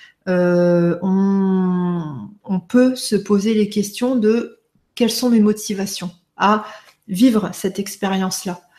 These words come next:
Euh, qu'est-ce qui m'amène à vouloir, dans ton cas, partir, euh, partir en métropole ?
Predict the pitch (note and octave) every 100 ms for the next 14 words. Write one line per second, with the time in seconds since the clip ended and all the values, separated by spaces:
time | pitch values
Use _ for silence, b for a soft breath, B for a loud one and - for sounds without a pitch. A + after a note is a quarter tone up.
0 | b b _ F#3+ F#3 F#3 F3+ F3+ - B3+
1 | B3+ - - A#3+ B3+ A#3+ G#3+ G#3 A#3 B3
2 | A3 - G3+ A3 G#3 G#3 G3+ G#3+ A3 -
3 | - _ _ - G3+ G3 G#3 F#3+ A3+ B3
4 | A#3+ G#3 - - A#3 A3 F3+ F#3+ G3+ F#3+
5 | F#3 F3+ G3 G3 - A3 G#3 G3+ - G3
6 | E3 C#3+